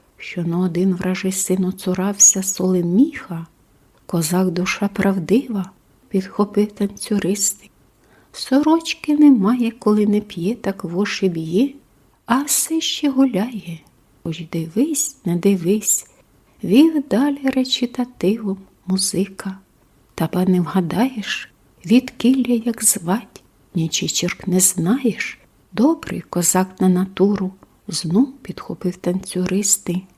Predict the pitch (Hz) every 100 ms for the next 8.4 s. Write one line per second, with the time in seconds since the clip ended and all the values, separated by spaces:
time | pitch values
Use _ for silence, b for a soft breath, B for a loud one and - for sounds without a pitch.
0 | _ _ _ - 165 170 175 190 180 180
1 | 208 202 196 185 196 190 180 285 208 -
2 | _ - 185 - 170 - - 196 190 208
3 | 202 202 - 208 175 233 - - 185 190
4 | _ - 160 180 285 - - - 160 -
5 | 165 - 170 - 170 190 - _ b b
6 | b b - - 190 202 233 247 - 262
7 | 277 - - 214 269 - 262 - 247 240
8 | 196 - - 175